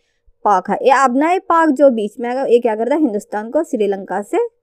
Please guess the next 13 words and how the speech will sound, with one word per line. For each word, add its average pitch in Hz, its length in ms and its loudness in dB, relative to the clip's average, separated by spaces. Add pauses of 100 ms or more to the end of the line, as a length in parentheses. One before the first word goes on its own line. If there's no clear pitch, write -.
(140)
जुदा 190 360 0
करता 175 240 -10
है। - 80 -2
उसी 320 180 0
तरह 294 240 4
से 359 280 -2
खलीज 233 360 2 (520)
मन्नार, 208 420 -2
वहाँ 185 200 -2
पे - 180 -12
आबनाए 202 380 -4
पाक 302 320 0
और 349 180 4